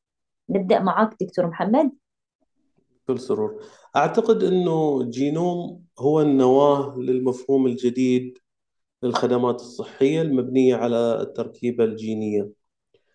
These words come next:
Speaker 2: آه، أو ما يعرف بالطب الشخصي. آه، وفي ال-، ال-، تكون القرارات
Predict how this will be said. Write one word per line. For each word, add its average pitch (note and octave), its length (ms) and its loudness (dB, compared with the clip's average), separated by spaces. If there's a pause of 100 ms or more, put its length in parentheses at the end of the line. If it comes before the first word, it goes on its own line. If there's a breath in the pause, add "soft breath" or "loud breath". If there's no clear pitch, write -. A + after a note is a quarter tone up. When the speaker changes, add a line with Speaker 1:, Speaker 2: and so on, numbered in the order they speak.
(380)
Speaker 2:
آه، A#2 400 2
أو D3 380 4
ما C3+ 260 4
يعرف C3 340 2
بالطب B2+ 380 -6
الشخصي. - 640 -8 (840)
آه، A#2+ 220 4
وفي A#2 1040 2
ال-، B2+ 280 2
ال-، A#2+ 640 -2
تكون D3 420 4
القرارات C#3 720 4